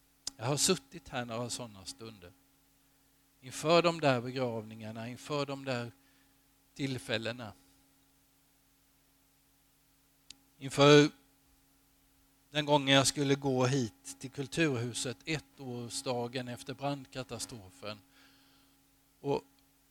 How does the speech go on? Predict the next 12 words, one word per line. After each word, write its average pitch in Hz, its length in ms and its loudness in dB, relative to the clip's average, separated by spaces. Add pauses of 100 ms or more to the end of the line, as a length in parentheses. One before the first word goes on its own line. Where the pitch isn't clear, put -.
(140)
jag 127 400 4
skulle 151 320 -4
vara 139 200 -8
någon 113 180 -12
slags - 480 -2
konferencier 131 920 -2
och 110 100 -6
sammanhållare 110 1080 -6
på 123 180 -14
en 117 340 -12
minneskväll 127 960 -12
här. - 160 -18